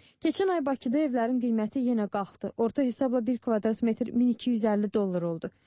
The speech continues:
Bakının mərkəzində isə bir kvadrat metr min doqquz yüz əlli beş dollara çatdı. Bəs indi necə? Yeni binalara etibar eləməyənlər onsuz da çox idi. Məhəmməd Naxçıvani küçəsindəki bina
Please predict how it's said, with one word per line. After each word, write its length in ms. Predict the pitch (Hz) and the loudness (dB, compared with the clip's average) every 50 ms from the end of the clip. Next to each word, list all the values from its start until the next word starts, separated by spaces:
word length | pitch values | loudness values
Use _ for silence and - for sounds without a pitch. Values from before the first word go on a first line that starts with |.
| _ _ _ - | _ _ _ -2
Bakının 320 | 269 247 - 311 320 330 320 | -2 0 0 0 2 2 2
mərkəzində 560 | 294 269 - - 277 262 226 254 262 277 330 339 | 2 0 0 2 0 2 2 2 2 2 2 0
isə 160 | - - 277 220 | 0 -2 -2 -2
bir 120 | 277 269 | -2 -2
kvadrat 400 | 247 - 247 233 214 226 233 - | -2 -2 -2 0 0 0 -2 0
metr 300 | - 240 226 - 233 233 - | 0 0 0 0 -2 -2 0
min 240 | 233 254 269 269 240 | 2 2 2 2 2
doqquz 360 | 240 220 - - 247 233 247 | 0 -2 -2 -2 0 0 0
yüz 80 | 226 226 - - 220 | 0 -2 0 0 2
əlli 220 | 220 214 214 196 | 2 2 2 2
beş 240 | 240 233 214 - - | 2 0 0 -2 -2
dollara 320 | 214 202 185 180 175 175 | 0 0 0 0 -2 -4
çatdı. 420 | 170 - 196 190 175 _ - 233 - _ _ _ _ _ _ _ - | -4 -6 -6 -6 -6 _ -10 -10 -10 _ _ _ _ _ _ _ -2
Bəs 180 | 277 285 - 320 | -2 0 2 2
indi 220 | 311 302 285 311 | 2 2 2 2
necə? 240 | 302 247 202 - 185 170 - _ _ - - - - | 2 2 2 0 -2 -4 -6 _ _ -20 -12 -4 0
Yeni 260 | 285 311 330 381 370 | 2 2 2 2 2
binalara 400 | 339 311 294 254 240 233 226 269 | 2 0 2 2 2 2 0 0
etibar 400 | 269 - 240 - - 214 247 262 | 0 0 -2 -2 -2 -2 0 0
eləməyənlər 600 | 254 233 220 240 247 240 233 220 202 202 220 254 254 | 2 2 2 2 2 2 2 2 2 0 0 0 0
onsuz 320 | 233 226 202 - 277 247 - | 0 0 -2 -2 -4 -2 -2
da 80 | 208 | -4
çox 300 | 196 - - 202 175 - - 180 180 | -4 -2 -4 -4 -4 -4 -6 -6 -6
idi. 140 | - - - _ _ - - - - | -6 -8 -12 _ _ -20 -12 -4 0
Məhəmməd 360 | 254 262 254 254 262 285 233 254 | 2 2 4 4 2 2 2 0
Naxçıvani 460 | 254 226 - - 254 247 233 247 262 | 0 -2 0 0 0 2 2 2 0
küçəsindəki 640 | - - - 240 226 - - 220 220 208 - - 226 202 | 0 -2 -2 0 0 2 2 2 0 0 0 -2 -2 2
bina 200 | 226 226 233 240 | 2 2 2 2